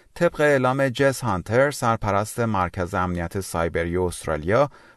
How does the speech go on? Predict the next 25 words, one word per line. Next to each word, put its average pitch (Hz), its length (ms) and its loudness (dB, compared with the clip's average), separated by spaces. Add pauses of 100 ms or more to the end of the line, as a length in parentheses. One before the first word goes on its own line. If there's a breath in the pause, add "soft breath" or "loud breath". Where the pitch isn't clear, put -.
برخی 156 280 0
عاملان 113 540 2
سایبری 85 640 -4
با 135 220 2
موفقیت 95 840 -2 (300 loud breath)
به 151 140 4
برخی 147 340 4
از 135 240 2
ابزارهای 95 640 0
استرالیایی 98 840 0
رخنه 123 420 -2
کردند. 85 640 -2 (460 soft breath)
خانم 147 280 0
هانتر 135 460 0
اشاره 110 400 2
کرد، 151 320 -2 (240 loud breath)
این 165 160 0
هکرها 135 480 2
در 131 260 2
جستجوی 101 680 -2
شهروندان 87 760 -2
استرالیایی 87 840 -2
آسیب - 460 -4
پذیری 92 400 -6
هستند 139 440 -2